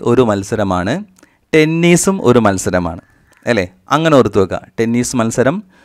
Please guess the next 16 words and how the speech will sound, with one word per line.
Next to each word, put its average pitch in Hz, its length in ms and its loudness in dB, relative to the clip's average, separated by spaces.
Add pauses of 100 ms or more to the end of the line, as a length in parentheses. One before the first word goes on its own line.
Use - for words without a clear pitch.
(420)
വള്ളംകളി 110 600 4
മത്സരം. 92 400 0 (300)
അപ്പോൾ - 220 0
കേരള 147 240 2 (120)
ടെന്നിസൺ 139 440 -4
എന്നറിയപ്പെടുന്നത് 123 680 2 (680)
വള്ളത്തോൾ 113 520 6 (280)
നാരായണ 98 540 4 (420)
മേനോൻ. 90 260 -4 (500)
അദ്ദേഹത്തിൻ്റെ 220 400 6 (180)
തന്നെ 196 220 6
മറ്റൊരു 190 400 6
അപരനാമമാണ് 131 720 4 (160)
കേരള 139 400 6 (420)
വാൽമീകി. 113 580 4 (180)
കേരള 170 300 6